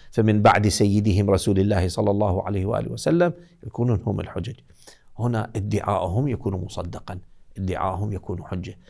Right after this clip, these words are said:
كما أنه إذا قالوا هذا حرام وهذا حلال يكونون مصدقين،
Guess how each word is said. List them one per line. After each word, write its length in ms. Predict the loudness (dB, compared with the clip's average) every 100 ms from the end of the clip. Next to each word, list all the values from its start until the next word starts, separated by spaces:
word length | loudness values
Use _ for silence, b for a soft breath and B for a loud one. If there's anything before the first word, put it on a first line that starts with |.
| b b b
كما 300 | 6 8 6
أنه 260 | 4 2 2
إذا 180 | 2 2
قالوا 460 | 2 4 4 2
هذا 200 | 2 0
حرام 400 | 0 0 0 0
وهذا 360 | -2 0 0 0
حلال 480 | 0 2 4 4 0 -20 -20 _ -10
يكونون 440 | -6 0 0 0
مصدقين، 840 | 0 -4 -2 0 0 4 6 6